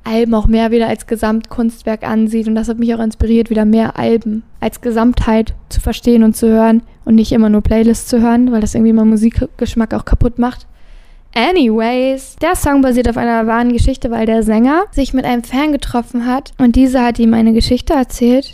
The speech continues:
die ihm widerfahren ist. Er war auf dem Weg zur Schule mit seinem Freund. Sein Freund ist Skateboard gefahren auf der Straße, hingefallen, wollte aufstehen und wurde von einem Bus überfahren und war tot. Einfach so, auf dem Weg zur Schule.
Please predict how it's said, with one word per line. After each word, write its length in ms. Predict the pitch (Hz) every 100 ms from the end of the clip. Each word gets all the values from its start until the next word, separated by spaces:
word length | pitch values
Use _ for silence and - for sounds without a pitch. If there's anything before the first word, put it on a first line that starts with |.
| -
die 100 | 233
ihm 100 | 226
widerfahren 560 | 226 220 - 214 220
ist. 240 | 233 277 -
Er 100 | 226
war 140 | 226
auf 80 | 226
dem 160 | 233 226
Weg 240 | - -
zur 100 | 311
Schule 320 | - 262 269
mit 160 | 262 240
seinem 220 | 233 254
Freund. 480 | - 220 226 226 - - -
Sein 220 | - 240
Freund 320 | - 254 247
ist 120 | 240
Skateboard 500 | - 262 277 269 254
gefahren 320 | - - 240 240
auf 80 |
der 140 | 240 269
Straße, 760 | - 233 226 233 - 233 233 -
hingefallen, 960 | - 247 269 294 - 262 254 254 262 277 -
wollte 380 | 233 240 -
aufstehen 760 | - 220 220 - 247 226 220 233 - - - - - - - -
und 140 | 247
wurde 220 | 220 214
von 160 | 220 240
einem 200 | 254 240
Bus 240 | 220 -
überfahren 640 | 214 202 - 220 226 262 - -
und 180 | - 233
war 160 | 220 208
tot. 380 | - 311 - - - - - - - - - - - - - - -
Einfach 340 | - 220 220 294
so, 260 | - 226 220 - - -
auf 200 | 220 208
dem 180 | 247 233
Weg 220 | 247 -
zur 100 | 269
Schule. 400 | - 214 208 226